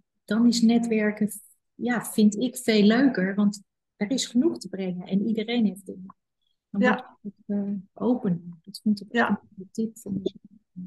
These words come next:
Speaker 2: Ja, precies. Nee, dat is een hele goeie. Maar als je inderdaad naar zo'n netwerkbijeenkomst gaat, alleen maar met de focus van, "Ik moet de orde binnenhalen,"
Speaker 1: Ja.
Speaker 2: eh, dat, eh, werkt niet.
Speaker 1: Nee, en dat voelen mensen. Maar als jij zelf gewoon,
Speaker 2: Ja.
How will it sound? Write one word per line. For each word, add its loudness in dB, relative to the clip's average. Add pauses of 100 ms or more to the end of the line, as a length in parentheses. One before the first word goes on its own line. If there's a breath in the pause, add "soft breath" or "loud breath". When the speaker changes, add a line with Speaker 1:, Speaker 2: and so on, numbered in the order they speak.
(240)
Speaker 2:
Ja, 4
precies. -4
Nee, 2
dat -2
is -2
een -2
hele 0
goeie. -2
Maar -4
als -2
je -2
inderdaad 0
naar 0
zo'n 0
netwerkbijeenkomst 0
gaat, -2
alleen -2
maar -2
met -2
de -4
focus -2
van, -6
"Ik -2
moet -2
de -4
orde 2
binnenhalen," 0 (240 loud breath)
Speaker 1:
Ja. 2
Speaker 2:
eh, -2
dat, -10
eh, 0
werkt 0
niet. -2
Speaker 1:
Nee, 8
en 8
dat 0
voelen 6
mensen. 4
Maar 6
als 0
jij 0
zelf 0
gewoon, -2
Speaker 2:
Ja. 2